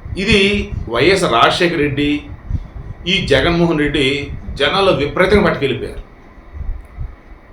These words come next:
చంద్రబాబు నాయుడు సమయంలో వర్షాలు పడ్డా, వరదలు పడ్డా, ఆహా, అవి కాదు.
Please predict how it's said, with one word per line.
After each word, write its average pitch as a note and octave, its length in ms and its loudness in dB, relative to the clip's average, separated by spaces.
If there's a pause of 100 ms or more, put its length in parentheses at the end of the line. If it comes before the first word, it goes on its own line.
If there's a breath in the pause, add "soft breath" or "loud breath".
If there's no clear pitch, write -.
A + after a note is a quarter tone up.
(160)
చంద్రబాబు F3+ 280 4
నాయుడు G#3 160 4
సమయంలో F#3 300 4
వర్షాలు D3+ 520 4
పడ్డా, C3+ 320 2
వరదలు E3+ 440 2
పడ్డా, - 260 0
ఆహా, F3 300 4
అవి E3 140 4
కాదు. F3 320 4